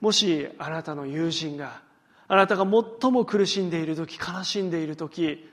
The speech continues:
その時にですね、傍らで眠っていることがあったら、全く興味がないような仕草を見せていたら、私たちはもうその方と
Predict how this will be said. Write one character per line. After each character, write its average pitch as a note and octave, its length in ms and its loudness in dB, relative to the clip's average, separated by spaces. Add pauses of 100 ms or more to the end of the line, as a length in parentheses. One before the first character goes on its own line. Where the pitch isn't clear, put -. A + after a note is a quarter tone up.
そ - 140 -2
の F#3 120 4
時 F#3 220 0
に E3 100 -2
で D#3 100 -4
す - 100 -12
ね、 E3 200 -2
傍 F3+ 380 -6
ら F3+ 120 -4
で F3 160 -4
眠 D#3+ 300 -6
っ - 20 -10
て F3 240 -10
い F3 40 -2
る F3 100 -12
こ F3+ 100 -16
と E3 120 -12
が D3 120 -12
あ C#3 40 -14
っ - 120 -18
た D3 100 -16
ら、 - 180 -20 (400)
全 F#3 380 -2
く - 140 -16
興 B3+ 220 2
味 G#3+ 100 4
が F3+ 100 2
な F#3+ 140 4
い F#3+ 80 6
よ F3 120 2
う - 20 -2
な D#3+ 100 0
仕 F#3 160 -4
草 F3 220 0
を E3 40 0
見 E3+ 120 -4
せ F3 120 -4
て D#3+ 140 -6
い D3 60 -8
た D3 140 -12
ら、 C#3 200 -14 (560)
私 C#3 300 -10
た C3+ 80 -10
ち - 160 -14
は C3+ 320 -8 (340)
も D#3+ 160 -4
う C#3+ 60 -10
そ - 120 -12
の D3+ 120 -8
方 D3+ 260 -12
と C#3+ 380 -10